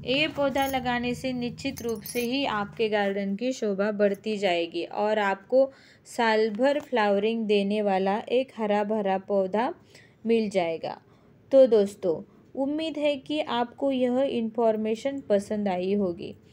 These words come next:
अगर आपको हमारा वीडियो अच्छा लगे तो लाइक और शेयर ज़रूर कीजिए,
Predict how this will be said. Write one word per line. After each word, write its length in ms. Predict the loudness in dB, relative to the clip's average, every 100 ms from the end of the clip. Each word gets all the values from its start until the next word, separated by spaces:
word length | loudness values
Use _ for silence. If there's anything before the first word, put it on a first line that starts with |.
| -20 -20 -8 -2
अगर 260 | 2 2
आपको 320 | 2 0 -2 0
हमारा 380 | -2 -2 -2 0
वीडियो 380 | -2 0 0
अच्छा 360 | 0 -2 -2 0
लगे 360 | 0 0 0 0
तो 180 | 0 0
लाइक 420 | 0 -2 -4 -4
और 220 | -2 -2
शेयर 340 | -4 -6 -6 -6
ज़रूर 440 | -4 -2 0 0
कीजिए, 480 | -4 -10 -10 -10